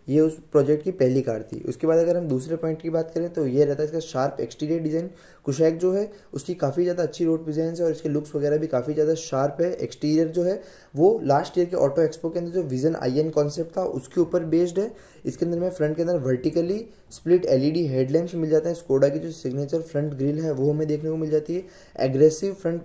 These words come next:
bumper देखने को मिल जाता है और L shape जो LED tail lights हैं पीछे की तरफ, वो हमें देखने को मिल जाती है। उसके साथ इसके अंदर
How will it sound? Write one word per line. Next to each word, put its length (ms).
bumper 320
देखने 240
को 60
मिल 180
जाता 220
है 240
और 280
L 160
shape 460
जो 140
LED 360
tail 240
lights 260
हैं 200
पीछे 180
की 60
तरफ, 220
वो 160
हमें 160
देखने 280
को 60
मिल 140
जाती 320
है। 60
उसके 260
साथ 200
इसके 200
अंदर 180